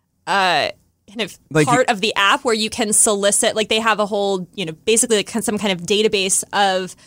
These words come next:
Speaker 1: developers and companies. They're based in the U S and abroad, uh, who can do work on your Shopify site for
Speaker 2: Makes
Speaker 1: you if you wanna
Speaker 2: perfect sense.
Speaker 1: customize
Speaker 2: I mean,
Speaker 1: it.
Speaker 2: it, it's brilliant that they have. It's
Speaker 1: Oh.
Speaker 2: like, "Hey, yeah,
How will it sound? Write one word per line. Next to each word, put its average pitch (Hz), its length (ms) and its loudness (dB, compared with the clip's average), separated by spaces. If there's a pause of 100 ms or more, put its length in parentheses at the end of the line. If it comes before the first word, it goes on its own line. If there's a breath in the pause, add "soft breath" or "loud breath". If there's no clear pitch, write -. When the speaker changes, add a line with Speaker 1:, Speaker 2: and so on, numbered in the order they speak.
(360 soft breath)
Speaker 1:
developers 202 1120 2
and 185 460 -2
companies. 202 720 0
They're 202 120 2
based 226 260 2
in 220 80 2
the 214 60 2
U 196 80 2
S 202 120 0
and 214 180 2
abroad, 185 400 -2 (400 loud breath)
uh, 190 300 2
who 240 180 -2
can 202 580 2
do 214 240 0
work 196 260 0
on 196 120 0
your 180 80 -4
Shopify 202 460 0
site 208 180 2
for 147 60 -6
Speaker 2:
Makes 196 160 0
Speaker 1:
you 196 80 -2
if - 60 -4
you 202 60 -4
wanna 202 160 2
Speaker 2:
perfect 185 240 2
sense. 107 340 0
Speaker 1:
customize - 20 -2
Speaker 2:
I 123 80 2
mean, 139 100 2
Speaker 1:
it. 151 120 2
Speaker 2:
it, 110 60 -2
it's 135 120 -2
brilliant 127 500 0
that 107 120 2
they 107 100 4
have. 120 240 2
It's 120 80 4
Speaker 1:
Oh. - 40 4
Speaker 2:
like, 120 100 0
"Hey, 175 160 2
yeah, 147 180 4